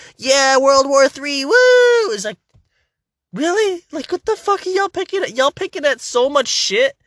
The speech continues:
Y'all fucking living in the shit yourself. Y'all fucking dung beetles in this motherfucker. Like, I don't even know. Like, I'm fucking done. Like, I'm so mad. Everything's else,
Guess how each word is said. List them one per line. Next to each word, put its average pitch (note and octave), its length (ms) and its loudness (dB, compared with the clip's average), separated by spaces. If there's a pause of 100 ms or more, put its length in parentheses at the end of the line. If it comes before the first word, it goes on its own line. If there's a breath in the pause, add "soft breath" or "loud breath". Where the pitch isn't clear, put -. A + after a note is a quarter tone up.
(320)
Y'all G#3 280 0
fucking A#3+ 340 -4
living G3 380 -2
in F#3 100 -4
the E3+ 80 -4
shit D#3 220 -4
yourself. C3 240 -6
Y'all G#3 180 -2
fucking C3+ 360 -4
dung D#3+ 260 0
beetles B2+ 280 -4
in A2 100 -12
this G#2+ 120 -10
motherfucker. G#2+ 460 -6
Like, A#2+ 180 -10 (340 loud breath)
I A#3+ 100 0
don't C4+ 80 2
even G3 200 -4
know. C3+ 180 -4 (220 soft breath)
Like, D3 160 -8 (220)
I'm A#3 180 -4
fucking G#3+ 300 -4
done. C3 240 0
Like, C3 160 -4
I'm - 120 -6
so G#3+ 280 -4
mad. F3+ 300 0 (380 soft breath)
Everything's A3 400 -4
else, G3+ 240 0